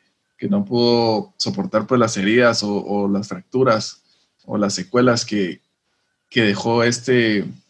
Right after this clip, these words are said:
este mar de personas que se abalanzaron hacia, hacia la barra en la parte de enfrente, y así fue como lo relató un guardia de seguridad que mencionó que la cantidad de personas que estaban ahí, pues, era bastante normal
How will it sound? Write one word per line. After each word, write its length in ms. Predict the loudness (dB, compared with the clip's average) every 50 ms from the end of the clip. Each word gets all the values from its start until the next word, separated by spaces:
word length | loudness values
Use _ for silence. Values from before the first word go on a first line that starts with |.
| _ _ _ _ -16
este 240 | -12 -6 -2 0
mar 320 | 2 4 4 4 4 4 2
de 120 | 0 -2
personas 520 | -2 -4 -4 -4 -2 -2 -2 0 0 -2 -2
que 140 | -2 -4
se 80 | -2 0
abalanzaron 720 | 0 0 2 2 0 0 -2 -2 -2 -2 0 0 0 0 -2 -8 _ _ _ _ _ _ _ _
hacia, 460 | -8 -6 -4 -2 0 2 2 2 2
hacia 360 | 0 -2 -6 -6 -4 -2 0
la 100 | 2 2
barra 220 | 2 2 2 2 2
en 80 | 2
la 100 | 2 2
parte 260 | 0 -2 -2 0 2 2
de 40 |
enfrente, 500 | 2 2 0 0 -2 -2 0 0 0 0 0 -4
y 120 | -2 -2
así 200 | -2 -2 -4 -4
fue 140 | -4 -4 -4
como 180 | -2 -2 0
lo 140 | 2 2 2
relató 680 | 2 2 0 0 0 -2 -2 -2 0 0 0 -2 -4 -8 _ _ _ _ _ _ _ _ _ _ _ _ _ _ _
un 320 | -6 -2 0 2 2 2 4
guardia 300 | 2 2 2 2 2 2
de 80 | 2
seguridad 580 | 2 0 0 0 0 0 0 0 0 -2 -4 -8 _ _ _ _ _ _ _ _ _ _ _ _ _ _ _ _ _ _ _ _ _ _
que 380 | -2 2 4 4 4 4 4 2
mencionó 680 | 2 0 0 0 0 0 0 0 0 -2 -4 -8 _ _ _ _ _ _ _ _ _
que 140 | -4 -2 0
la 340 | 2 2 2 2 2 0 0
cantidad 380 | -2 -2 -2 0 0 0 0
de 20 | 0
personas 460 | 0 -2 -4 -2 -2 -2 -2 -2 -4
que 80 | -6 -6
estaban 260 | -2 0 2 2 2
ahí, 160 | 2 0 0
pues, 240 | -2 -4 -6 -4 -2
era 160 | 0 0 2
bastante 560 | 0 0 -2 0 0 0 0 0 -2 -4 -2
normal 580 | 0 2 2 2 2 2 2 2 2 -2 -4